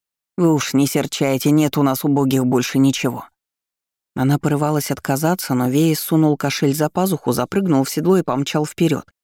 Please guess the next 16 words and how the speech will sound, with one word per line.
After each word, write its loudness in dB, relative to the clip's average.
поднимая 0
столбы -2
пыли. -4
Сестра -6
бросилась -2
следом, 0
опасаясь -4
отстать, -8
подставить, -4
опозорить. -4
«Простолюдины 2
не 4
приняли 4
бы 2
деньги 2
обратно, -4